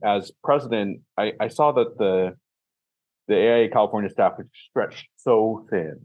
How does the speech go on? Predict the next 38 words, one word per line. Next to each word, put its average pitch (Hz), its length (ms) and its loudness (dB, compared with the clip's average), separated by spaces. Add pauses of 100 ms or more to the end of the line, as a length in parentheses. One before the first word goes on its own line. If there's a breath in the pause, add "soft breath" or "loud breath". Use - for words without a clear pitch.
(120)
because 95 300 -4
they 107 100 2
were 92 180 0
focusing 101 460 -2
on 87 80 -2
all 123 320 4
these 139 180 -2
different 113 400 -4
things 95 240 -4
at 92 100 -6
the - 140 -8
same 113 300 -4
time. 104 420 -2 (680)
And 101 640 -2 (1160)
yeah, 156 180 2
that 185 120 4
we 170 140 0
were 147 100 2
getting 156 200 0
great 135 220 -2
work 127 180 -2
done, 123 300 0 (400)
but 120 340 2 (680)
we 135 100 -10
could 139 160 -6
do 139 180 0
more. 117 260 2
And 80 100 -10
so 127 120 2
we, 160 420 -4 (180)
we 131 120 -2
really 185 240 2
worked 180 240 0
hard 139 260 0
to 98 120 0
kind 95 200 -6
of 80 80 -6
narrow, 92 880 2